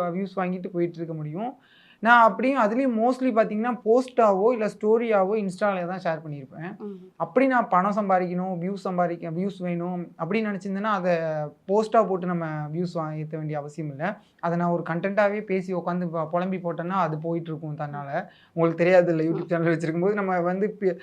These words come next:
Speaker 1: ஆ, கம்யூனிட்டி போஸ்ட் போட்டா நமக்கு என்ன காசு வரும்?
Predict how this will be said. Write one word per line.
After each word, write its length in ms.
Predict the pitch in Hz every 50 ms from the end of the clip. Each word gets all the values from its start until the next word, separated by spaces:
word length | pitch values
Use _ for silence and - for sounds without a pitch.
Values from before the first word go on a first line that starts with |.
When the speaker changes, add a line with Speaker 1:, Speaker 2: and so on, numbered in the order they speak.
| - - - - - -
Speaker 1:
ஆ, 300 | 175 175 175 170 170 170
கம்யூனிட்டி 400 | - 185 190 226 262 269 233 226
போஸ்ட் 220 | 208 214 208 - 185
போட்டா 200 | 202 196 196 208
நமக்கு 220 | 196 185 175 170
என்ன 140 | 165 175 185
காசு 260 | 175 160 151 151 151
வரும்? 220 | 143 131 - -